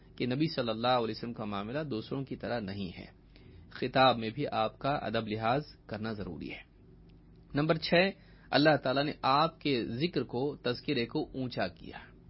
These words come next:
ہر اعتبار سے۔ اذان میں آپ کے نام کو اونچا، اونچا، اونچی آواز میں ذکر کرنا، پھر اسی طرح سے استمرار کے ساتھ پوری دنیا میں آپ کا چرچا ہونا، کتابوں میں آپ کا تذکرہ ہونا، مخالفین کا یا غیر مسلموں کا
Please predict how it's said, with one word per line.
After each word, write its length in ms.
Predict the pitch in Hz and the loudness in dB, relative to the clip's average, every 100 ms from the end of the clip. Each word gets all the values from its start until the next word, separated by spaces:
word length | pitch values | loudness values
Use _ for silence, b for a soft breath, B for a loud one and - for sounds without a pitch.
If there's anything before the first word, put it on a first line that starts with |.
| - - - | -20 -14 2
ہر 100 | 175 | 4
اعتبار 420 | 170 - 98 95 90 - | 4 2 0 -2 -2 -8
سے۔ 100 | - - - B B B B B B B B - | -14 -14 -20 B B B B B B B B -4
اذان 400 | 113 123 123 120 | 2 2 2 0
میں 100 | 113 | 0
آپ 280 | 117 - | 0 -2
کے 80 | 123 | -4
نام 280 | 113 117 123 | -2 -2 -4
کو 200 | - 123 | -6 -6
اونچا، 320 | 120 120 - | -6 -6 -2
اونچا، 520 | 127 - 131 139 143 120 - | -2 -2 -4 -2 0 0 -2
اونچی 300 | 127 143 143 - | -4 -2 -2 2
آواز 460 | 120 123 151 160 | 4 6 6 4
میں 80 | 131 | 0
ذکر 260 | 110 117 107 | -6 -6 -8
کرنا، 320 | - 92 113 196 - - B B B B B | -8 -8 -10 -12 -18 -20 B B B B B
پھر 100 | - | 0
اسی 200 | 131 156 | 0 0
طرح 260 | 170 147 147 143 | 2 4 4 4
سے 80 | 139 | -2
استمرار 560 | 123 147 131 131 156 | 0 0 4 8 8
کے 140 | 160 135 | 6 0
ساتھ 300 | 139 123 - | 2 2 0
پوری 160 | 127 | -4
دنیا 320 | 117 117 143 | -2 0 0
میں 120 | 139 113 | 0 -2
آپ 200 | 113 - | -4 -4
کا 120 | 117 | -8
چرچا 400 | - 104 127 135 | -6 -4 2 2
ہونا، 280 | 135 156 190 - - B B B | 2 -2 -8 -14 -20 B B B
کتابوں 440 | 113 117 113 131 147 | -4 2 4 4 2
میں 120 | 156 | 2
آپ 200 | 139 143 | -2 -2
کا 100 | 131 | -4
تذکرہ 360 | 127 - 139 | -4 -4 0
ہونا، 320 | 139 135 139 147 | 2 2 -2 -4
مخالفین 720 | 104 - 107 113 - 143 147 | -4 0 0 0 -2 -2 2
کا 140 | 143 | 2
یا 200 | 139 135 | 4 4
غیر 280 | 123 120 131 | 4 4 4
مسلموں 480 | 117 104 120 123 156 | 2 -4 -4 -2 0
کا 120 | 151 | 2